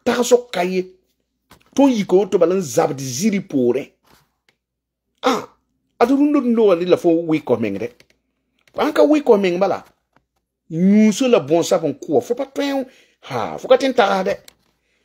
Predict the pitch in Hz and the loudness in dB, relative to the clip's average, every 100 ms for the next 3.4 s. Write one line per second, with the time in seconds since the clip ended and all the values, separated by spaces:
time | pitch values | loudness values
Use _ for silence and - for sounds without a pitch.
0 | - 240 269 156 - 202 214 190 156 147 | -2 0 2 -2 -4 -4 0 0 -2 -6
1 | - 143 - _ _ _ _ _ _ _ | -4 -6 -6 _ _ _ _ _ _ _
2 | _ _ _ 185 208 277 214 214 208 202 | _ _ _ 2 6 4 4 0 -2 2
3 | 214 196 196 202 | 2 2 -4 -8